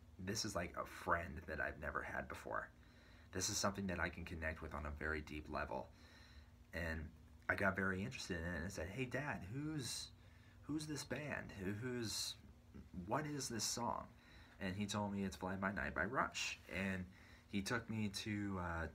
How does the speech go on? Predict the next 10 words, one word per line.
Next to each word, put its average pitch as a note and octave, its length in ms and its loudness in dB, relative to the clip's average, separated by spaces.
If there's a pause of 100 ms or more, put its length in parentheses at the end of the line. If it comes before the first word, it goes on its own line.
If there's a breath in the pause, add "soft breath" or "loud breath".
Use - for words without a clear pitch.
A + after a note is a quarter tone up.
Tower C3+ 300 4
Records F#2 680 2
record F2+ 280 6
store, C2+ 360 0 (840 loud breath)
and G2 500 4 (120)
he G2+ 160 2
got F#2 320 4
me F2+ 360 2
the, F2 380 0 (140)
the, F#2+ 120 2